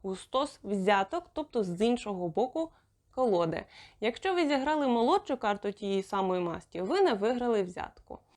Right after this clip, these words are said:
Якщо у вас немає масті, яка відповідає заяві, ви не виграли взятку. Кладіть будь-яку карту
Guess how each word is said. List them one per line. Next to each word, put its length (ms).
Якщо 400
у 40
вас 220
немає 460
масті, 360
яка 200
відповідає 640
заяві, 600
ви 260
не 160
виграли 520
взятку. 580
Кладіть 540
будь-яку 720
карту 540